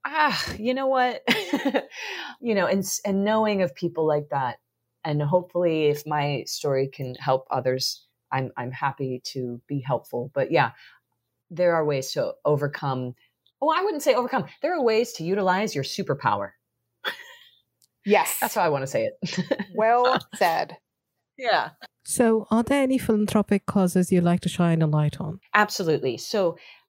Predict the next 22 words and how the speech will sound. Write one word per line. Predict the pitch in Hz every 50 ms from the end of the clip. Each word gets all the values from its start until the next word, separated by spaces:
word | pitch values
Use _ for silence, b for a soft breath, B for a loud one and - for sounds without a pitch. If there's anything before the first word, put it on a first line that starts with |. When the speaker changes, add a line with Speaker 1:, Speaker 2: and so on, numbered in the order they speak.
| B -
Speaker 1:
I | 240 269
think | 254 - 294 240
it's | 233 - -
absolutely | - 202 208 202 - 226 220 208 185 -
imperative | 175 175 175 - - - 196 185 175 170 - 160 135 127 -
for | - 165 - - -
everyone | 156 147 175 175 175 180 175 170 165
to | - 160 147
support | - - 151 147 - 160 147 143 147
their | 139 139
local | 143 143 131 131 131 151 143
theater | - - 151 143 135 139 -
companies | - - 127 120 - 120 120 110 107 120 -
and | - 127
their | 131 131
local | 127 127 123 - 131
theaters. | - - - 131 120 117 113 104 - - - - B B B B B B
My | 165 165 175 185 202 220 220
friends | - - - 160 156 156 156 160 156 151 147 - - 151
and, | 143 131 131 135 135 139 _ -
and | 139 135 131 131 131 131 - - _
amazing, | 143 135 131 139 139 143 143 143 147 147 139 135 135 131 127